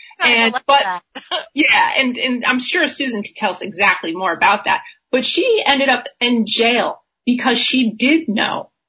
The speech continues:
Speaker 2: that these planes were gonna hit a building. And she's here tonight to talk to us. So, Susan, introduce yourself. Say hi to everybody.
Speaker 1: Hey there, everybody. An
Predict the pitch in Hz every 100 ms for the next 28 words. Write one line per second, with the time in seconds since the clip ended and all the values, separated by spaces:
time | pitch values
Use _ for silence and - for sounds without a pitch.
0 | - 196 190 - 214 180 151 - 175 165
1 | 165 180 170 147 139 - - _ - -
2 | 208 226 285 294 330 311 285 262 214 220
3 | 233 240 - - - - - - - 247
4 | - 330 320 359 403 - - _ _ 302
5 | - 339 403 339 330 320 311 415 - 233
6 | 185 - - 285 320 311 294 233 - 220
7 | 190 190 160 - 254 _ _ _ - -
8 | - 381 359 269 254 233 226 240 214 196
9 | 190 - - - 233